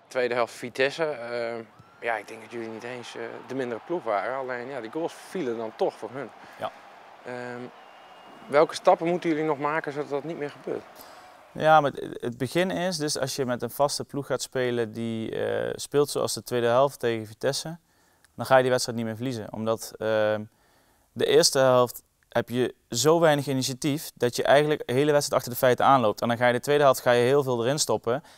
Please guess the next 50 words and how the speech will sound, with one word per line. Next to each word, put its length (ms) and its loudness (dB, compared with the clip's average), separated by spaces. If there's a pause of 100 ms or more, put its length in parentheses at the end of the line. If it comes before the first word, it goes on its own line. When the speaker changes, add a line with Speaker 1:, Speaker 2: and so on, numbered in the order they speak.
(160)
Speaker 2:
En 120 -4
heb 160 2
je 60 0
eigenlijk 300 4
nog 120 -4
twee 220 2
hele 220 2
grote 280 0
kansen 300 2
als 100 -2
je 80 -6
ze 100 -4
maakt. 260 4
Dan 80 -4
zit 120 -4
je 60 -8
gewoon 140 -2
weer 100 -2
vol 120 -2
in 60 -2
de 60 -4
wedstrijd. 280 0
Maar 80 -2
dat 80 -18
gebeurt 260 -2
dan 120 -6
even 200 -10
niet. 200 -16 (520)
Maar 160 2 (220)
de, 220 0
de 100 -2
fout 280 4
zit 100 -4
eigenlijk 300 2
al 160 4
ervoor, 340 0
dat 160 -4
je 100 -4
gewoon 200 -4
een 80 -4
wedstrijd 320 -2
weggeeft. 460 0
Dus 100 -4
dan 120 -4
loop 140 -4
je 80 -2
achter 160 -4
de 60 -8
feiten 380 2
aan. 160 -4